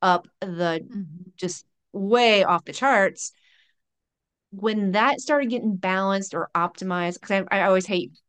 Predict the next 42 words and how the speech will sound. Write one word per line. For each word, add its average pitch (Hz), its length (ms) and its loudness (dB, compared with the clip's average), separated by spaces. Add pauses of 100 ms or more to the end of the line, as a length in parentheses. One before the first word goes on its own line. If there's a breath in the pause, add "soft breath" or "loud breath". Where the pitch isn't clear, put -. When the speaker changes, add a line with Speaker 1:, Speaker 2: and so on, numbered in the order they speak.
(160)
Speaker 1:
you 175 60 -18
can't 220 200 -4
really 180 160 -2
balance 160 320 -4
your 175 100 -6
hormones, 185 380 -4
but - 80 -10
you - 120 -12
can - 40 -12
optimize 180 400 -2
Speaker 2:
Yeah. 185 40 -10
Speaker 1:
your 185 60 -4
hormones. 190 440 -6 (440 loud breath)
Speaker 2:
Yeah. - 260 -20
Speaker 1:
And 190 560 4 (180)
when 190 280 2
that 196 180 2
started 202 360 -2
happening 214 840 -4
and 175 300 -2
those 170 420 -4 (840 loud breath)
hot 240 320 -2
flashes 262 540 -2 (460)
come 190 240 -4
down 254 440 0
and 202 120 -4
you 185 60 -4
don't 208 240 -4
have 220 260 -4
'em, 285 180 2 (240)
quality 311 320 4
of 208 60 4
life 202 400 4
is 190 180 -2
amazing 185 760 2 (380 soft breath)
without 196 320 4
hot 175 240 4
flashes 165 380 2
every 160 240 0
fifteen 165 460 -4
<laughs> 175 400 0
minutes. 262 460 0